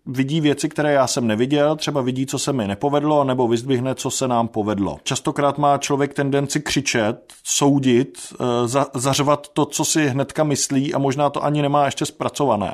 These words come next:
A, eh, napsat to do nějakého, eh, statusu na sociální síť, eh, do komentáře na webové stránky je daleko jednodušší, než si to říct očí do očí.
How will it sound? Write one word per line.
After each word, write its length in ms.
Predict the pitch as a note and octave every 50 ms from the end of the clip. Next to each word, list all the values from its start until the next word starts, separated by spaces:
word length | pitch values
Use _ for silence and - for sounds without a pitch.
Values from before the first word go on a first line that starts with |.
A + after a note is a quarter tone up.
| - -
A, 220 | A2 A2+ A2 G2+ - - - - - - - - -
eh, 40 | C3+ B2+ A#2+ A#2+
napsat 520 | B2 B2+ B2 - - - D3+ D3 - -
to 420 | - - D#3 C#3 C3+ C3+ C3 - - C3+
do 160 | C3+ C3 C3
nějakého, 680 | C3 C3 B2+ A#2+ A#2 - C#3 C3 C3+ D3 C#3+ C3+ C3+ -
eh, 120 | C3 B2+ A2+
statusu 480 | - - C#3+ A#2+ - D#3 D3 - D#3+
na 100 | D3 C#3
sociální 600 | - - C3 - - C#3 B2+ B2+ C3+ C#3 C#3+ C3+ B2+
síť, 320 | - - C#3 C3 C3+ - -
eh, 160 | C3+ C3+ C3
do 200 | C3+ C3 C3+ C3
komentáře 600 | - - C#3 C3+ C#3 C3+ C#3 C#3 C3+ C3 C3 C#3
na 80 | C#3 C3+
webové 360 | C3 C3 B2+ B2+ B2 C#3 C3+
stránky 540 | - - C#3 B2+ A#2 A#2 A#2 - C3+ C3 B2+ - - - - - - - -
je 140 | C3 D3
daleko 320 | C#3 C#3 C3+ C#3 C3 D3+ D3
jednodušší, 580 | C#3+ C3+ C3+ C#3+ C#3 C3+ C3+ C#3 C3+ - D#3
než 140 | D3 C3 -
si 80 | - C#3+
to 120 | C#3+ C#3+
říct 200 | B2+ D3+ D3 - -
očí 240 | B2+ - - D#3
do 80 | C#3+ C3
očí. 420 | C3 C3 A#2 - - G2+ F#2+ G2+